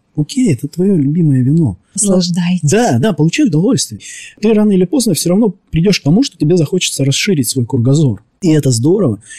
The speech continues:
Speaker 1: Пьете вы полусладкое? Ну, ради бога, да, то есть, ну, вам нравится. Но нужно просто вникнуть в суть, почему не рекомендуется пить полусладкий. Что это привнесенный сахар, что это не очень положительно з-, влияет на здоровье, да, то есть,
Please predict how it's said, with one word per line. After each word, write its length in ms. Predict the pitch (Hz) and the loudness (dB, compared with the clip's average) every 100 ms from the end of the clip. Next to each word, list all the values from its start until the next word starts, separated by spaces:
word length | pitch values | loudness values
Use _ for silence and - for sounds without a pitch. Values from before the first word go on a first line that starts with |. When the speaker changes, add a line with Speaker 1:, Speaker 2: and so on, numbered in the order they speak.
| - - | -20 -10
Speaker 1:
Пьете 340 | 117 135 220 | -2 -2 0
вы 80 | 147 | -4
полусладкое? 560 | - 113 147 123 - | -4 -6 -6 -8 -6
Ну, 220 | 92 131 120 113 | 0 0 0 -2
ради 180 | 110 120 | 0 2
бога, 340 | 156 175 98 | 2 2 0
да, 160 | 90 123 | -2 -2
то 60 | - | -2
есть, 160 | - | -4
ну, 60 | 135 | 0
вам 160 | 175 131 | 2 2
нравится. 480 | 127 131 110 - - - - - | 2 0 0 -6 -12 -20 -8 0
Но 260 | 240 160 - | 2 0 0
нужно 480 | 143 175 147 135 123 131 139 | 2 4 4 2 0 -4 -4
просто 260 | 139 - 113 | -4 -2 0
вникнуть 520 | 107 240 349 202 143 | 2 2 2 0 0
в 180 | 123 - | -4 -6
суть, 240 | - 151 | -2 -2
почему 520 | - 117 160 175 160 123 | -2 -2 2 2 2 0
не 180 | 131 156 | 0 2
рекомендуется 720 | 131 123 113 120 120 110 107 | 2 0 2 2 2 0 -4
пить 200 | - 107 | -10 -12
полусладкий. 580 | - 101 - 104 85 - | -6 -6 -2 -4 -6 -8
Что 180 | - 135 | -4 -2
это 120 | 120 | -2
привнесенный 540 | 120 117 185 294 220 113 | 0 0 2 2 0 0
сахар, 520 | - 127 165 - 123 - - - | -2 -4 -4 -6 -10 -12 -16 -8
что 140 | - | -4
это 120 | 131 | 0
не 80 | 175 | 0
очень 200 | 233 147 | 0 0
положительно 600 | 131 120 131 143 113 110 | 0 2 2 2 2 2
з-, 180 | 110 120 | 2 0
влияет 380 | 117 135 175 131 | 0 2 0 0
на 80 | 104 | -2
здоровье, 540 | 104 117 160 151 120 | 0 2 4 2 2
да, 100 | 131 | 0
то 80 | |
есть, 80 | - | -2